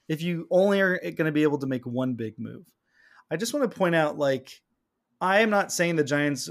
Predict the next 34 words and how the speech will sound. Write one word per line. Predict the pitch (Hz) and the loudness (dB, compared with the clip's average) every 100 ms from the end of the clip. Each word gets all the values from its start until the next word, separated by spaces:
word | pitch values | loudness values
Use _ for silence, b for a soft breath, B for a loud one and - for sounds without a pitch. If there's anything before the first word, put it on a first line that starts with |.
| - | -6
aren't | 147 147 143 | -2 -2 -4
going | 127 139 135 | -4 -2 -2
to | 120 | -2
get | 127 131 | 0 0
any | 139 147 | 0 -2
of | 151 | 0
these | 151 143 - | -2 -4 0
guys. | 147 151 160 - | 0 0 -4 -10
I'm | 139 160 | -16 -16
trying | - 180 190 | -4 -2 0
to | |
lay | 180 151 | 4 4
off | 135 143 - | 4 0 0
that. | 160 165 143 | 0 0 -6
This | 139 | -8
is | 135 120 | -10 -6
my, | 127 120 120 113 _ _ _ _ - | -6 -4 -8 -12 _ _ _ _ -8
uh, | 127 123 - - - - | -4 -4 -8 -14 -18 -8
my | 135 123 120 127 _ _ | -4 -4 -6 -10 _ _
thought | 143 139 - | 0 0 -2
for | 143 | -6
the | 127 | -2
offseason, | 131 135 151 143 147 | -2 -2 -6 -4 -2
Doug. | 147 147 143 b b b | 0 -2 -4 b b b
My | 175 196 | 0 0
spidey | - 196 226 233 | 2 2 2 2
senses | 202 202 196 170 156 | 0 0 0 -2 0
are | |
not | 151 156 156 - | 0 0 -2 -2
tingling | 165 160 143 139 | 0 0 0 0
as | 127 123 | -2 -4
strong | - 139 131 127 127 123 - _ _ _ _ - 143 | -6 -2 0 0 0 -4 -8 _ _ _ _ -12 -2
for | 139 139 | 0 0
Ohtani | 135 - 143 131 123 120 117 | -4 -2 0 0 0 -4 -8